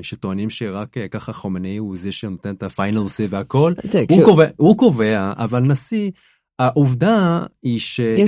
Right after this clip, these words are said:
Speaker 2: לו את
Speaker 1: אנחנו מסתכלים
Speaker 2: המשחק.
Speaker 1: על כל הנשיאויות, יש
Speaker 2: Mhm.
Speaker 1: הבדלים
Speaker 2: נכון.
Speaker 1: של ממש. אנחנו רואים שרפסנג'אני הוא היה ממש שונה מ-, מחותמי, לא משנה מה הם עשו, מה הם לא הצליחו לעשות. אה, אחמדינג'אד ועכשיו רוהני, אנחנו רואים שיש הבדלים משמעותיים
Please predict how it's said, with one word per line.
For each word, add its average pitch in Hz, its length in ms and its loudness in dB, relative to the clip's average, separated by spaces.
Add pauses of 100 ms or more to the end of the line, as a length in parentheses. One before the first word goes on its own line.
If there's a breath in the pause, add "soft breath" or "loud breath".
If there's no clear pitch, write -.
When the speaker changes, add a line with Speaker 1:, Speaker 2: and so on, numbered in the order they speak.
Speaker 2:
לו 226 100 8
את 220 60 4
Speaker 1:
אנחנו 196 140 6
מסתכלים 151 360 4
Speaker 2:
המשחק. 214 60 6
Speaker 1:
על 165 60 4
כל 202 160 2
הנשיאויות, 131 760 2 (380)
יש 151 320 -2
Speaker 2:
Mhm. 170 40 -4 (280)
Speaker 1:
הבדלים 87 520 -10 (120)
Speaker 2:
נכון. 131 340 -8 (260)
Speaker 1:
של 95 160 -6
ממש. 90 480 -6
אנחנו 101 180 -8
רואים 107 180 2
שרפסנג'אני 117 1040 -2
הוא 147 100 -2
היה 139 100 0
ממש 131 380 0
שונה 117 200 0
מ-, 117 320 0
מחותמי, 107 680 -2
לא 147 100 2
משנה 202 260 0
מה 143 120 6
הם 202 120 4
עשו, 170 300 2
מה 143 140 2
הם 170 160 2
לא 135 180 4
הצליחו 147 380 0
לעשות. 101 480 -4 (720)
אה, 110 180 -4
אחמדינג'אד 120 760 0
ועכשיו 127 320 -2 (120)
רוהני, 101 440 -2
אנחנו 101 180 -4
רואים 135 220 6
שיש 139 500 2
הבדלים 131 540 4 (460)
משמעותיים 123 1040 2